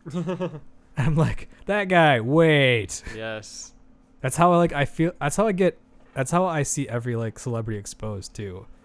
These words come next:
Speaker 2: of not being American. Once I see him on the Graham Norton show, I'm like, "Damn it."
Speaker 1: <laughs>
Speaker 2: I'm like, "What?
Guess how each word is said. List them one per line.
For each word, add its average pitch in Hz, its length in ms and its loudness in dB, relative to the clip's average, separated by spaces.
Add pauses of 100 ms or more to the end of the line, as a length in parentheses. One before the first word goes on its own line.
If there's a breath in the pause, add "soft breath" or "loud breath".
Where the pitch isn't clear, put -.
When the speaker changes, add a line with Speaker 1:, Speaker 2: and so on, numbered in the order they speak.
(140)
Speaker 2:
of 113 140 -6
not 120 200 -2
being 110 160 -6
American. 98 500 -8
Once 120 180 -4
I 151 60 -2
see 151 160 -2
him 151 60 0
on 147 80 0
the 139 80 0
Graham 131 280 -2
Norton 117 240 -4
show, 131 180 -4
I'm 120 80 -4
like, 107 260 -8 (720)
"Damn 233 440 4
it." 104 440 -4 (380)
Speaker 1:
<laughs> 196 380 -2
Speaker 2:
I'm 175 180 6
like, 180 200 6
"What? 170 580 0